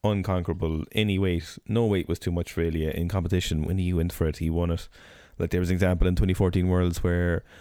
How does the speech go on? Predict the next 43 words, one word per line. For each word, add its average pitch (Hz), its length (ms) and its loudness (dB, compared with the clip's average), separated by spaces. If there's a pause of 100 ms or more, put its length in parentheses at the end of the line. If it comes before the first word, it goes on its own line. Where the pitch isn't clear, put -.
(140)
he 95 160 0
went 92 200 0
for, 85 920 0 (480)
uh, 80 280 -2
he, 104 220 -4 (260)
so - 140 -4
he 95 100 0
clean, 95 220 0
he 101 80 0
moved 98 180 0
up 101 120 0
a 95 40 0
weight 95 200 2
class. 90 360 -2 (220)
He 87 560 -2 (260)
op-, 90 320 0
made 95 200 0
his 95 100 2
opener. 90 460 2 (400)
He - 100 -2
went 101 180 0
for 95 140 2
a 95 60 2
world 101 180 4
record 101 240 2
on 90 60 0
his 90 120 -2
second 107 300 0
attempt 95 240 0
and 87 160 -2
missed 120 260 -2
it. - 300 -6 (760)
Subsequently, 98 840 0 (100)
two 101 180 4
other 98 120 4
weightlifters 98 420 2
set - 280 0 (200)
the 90 100 0
world 92 200 4
record. 92 340 2
They 92 80 0
broke 95 400 0
it. - 260 -2